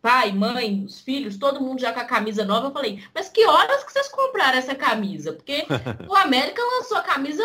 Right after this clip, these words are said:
Speaker 1: ontem, vocês já estão com essa camisa?" E aí o pai pegou e falou assim,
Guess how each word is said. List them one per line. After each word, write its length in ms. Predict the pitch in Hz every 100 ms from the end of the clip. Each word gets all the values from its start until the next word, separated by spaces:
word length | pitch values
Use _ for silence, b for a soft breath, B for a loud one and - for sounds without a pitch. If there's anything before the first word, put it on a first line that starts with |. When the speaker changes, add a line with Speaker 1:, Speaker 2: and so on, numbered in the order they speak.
| 466
Speaker 1:
ontem, 320 | 247 220 240
vocês 100 | 247
já 140 | 277
estão 160 | 285 294
com 80 | 330
essa 140 | 294
camisa?" 600 | 277 214 247 320 240 196 B B
E 100 | 202
aí 80 | 214
o 120 | 220
pai 240 | 220 208 233
pegou 200 | 220 214
e 60 |
falou 140 | 214 220
assim, 420 | 214 208 - -